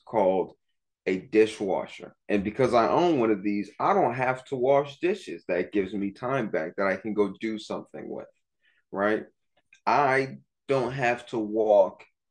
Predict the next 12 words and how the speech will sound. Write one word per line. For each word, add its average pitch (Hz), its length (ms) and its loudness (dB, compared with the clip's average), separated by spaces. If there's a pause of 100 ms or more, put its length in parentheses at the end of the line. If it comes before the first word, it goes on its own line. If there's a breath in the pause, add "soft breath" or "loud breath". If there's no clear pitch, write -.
(720)
three 117 200 -2
and 110 100 -2
a 101 60 -4
half 104 360 -4
days 95 600 -2
or 98 160 -6
however 101 480 0
long 98 420 -6 (120)
to 117 100 -10
get 104 220 0
to 113 100 -4
work, 98 440 -4